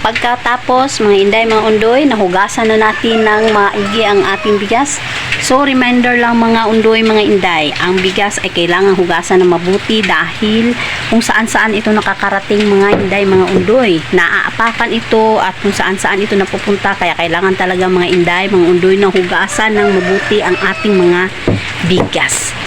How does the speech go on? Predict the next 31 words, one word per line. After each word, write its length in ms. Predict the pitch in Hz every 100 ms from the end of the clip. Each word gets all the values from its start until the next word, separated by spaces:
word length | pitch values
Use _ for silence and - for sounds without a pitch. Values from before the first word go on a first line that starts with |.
| - - - - -
So, 160 | 262
and 160 | 277 277
then 160 | 277 262
after 240 | 254 254
nyan, 320 | 240 240 226
mga 400 | 226 214 214 208
indoy, 400 | 196 185 185 202
mga 180 | 226 175 175
inday, 240 | 175 180 226 247
na 80 |
hindi 240 | 208 190 190
pa 160 | -
marunong 480 | 190 180 180 185 185
dyan 240 | 185 185 180
magluto, 480 | 175 190 202 233
magsaing, 480 | 202 190 214 202 202
mga 180 | 202 190 185
inday, 240 | 196 269 294 - - - - - - - -
ang 160 | 214
gagawin 480 | 214 233 262 277 277
natin 480 | 285 277 285 277 277
is 240 | 240 262
lagyan 320 | 233 226 240 233
natin 240 | 233 233
ito 240 | 233 -
ng 320 | 240 247 262 262
tubig, 320 | 269 254 277 233 -
ang 160 | 214 233 233
ating 480 | 240 - 240 247
nilagyan 480 | 226 214 196 208 220
ng 400 | 208 220 254 320